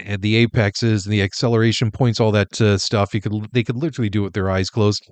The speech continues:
So sometimes that's led to a little bit of stale racing there, also combined to the fact that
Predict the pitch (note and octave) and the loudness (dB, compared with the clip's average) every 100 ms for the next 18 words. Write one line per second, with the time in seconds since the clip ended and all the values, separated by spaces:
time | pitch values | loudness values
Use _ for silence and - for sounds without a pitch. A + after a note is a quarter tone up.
0 | - - G3 A#3+ A3+ B3+ A#3+ D#3+ A2 - | -20 -6 -2 0 0 0 2 2 0 -4
1 | A2+ A#2+ B2 - A2+ G#2+ G2+ A2+ A2+ G2+ | 0 0 2 2 4 4 2 0 0 0
2 | G2+ - - A#2 A2 A2 G2 G#2+ G#2+ B2 | -2 -4 -4 -2 0 0 0 -2 0 -2
3 | G#2+ G#2+ A2 G#2 G#2+ A2 - G2+ G#2 G#2 | 2 4 4 4 0 -2 -6 -2 -2 -2
4 | G2+ - G#2+ G2+ - G2+ | -6 -4 0 0 0 -4